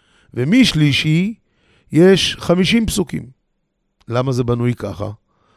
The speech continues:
אז כבר כתוב בפוסקים, שאבותינו הרי עשו את העגל חוץ משבט לוי. עכשיו, זה לא לעניין שיעלה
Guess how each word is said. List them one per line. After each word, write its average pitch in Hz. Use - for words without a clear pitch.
אז 107
כבר 135
כתוב 135
בפוסקים, 120
שאבותינו 123
הרי 127
עשו 131
את 131
העגל 117
חוץ 139
משבט 127
לוי. 110
עכשיו, 120
זה 123
לא 151
לעניין 135
שיעלה 120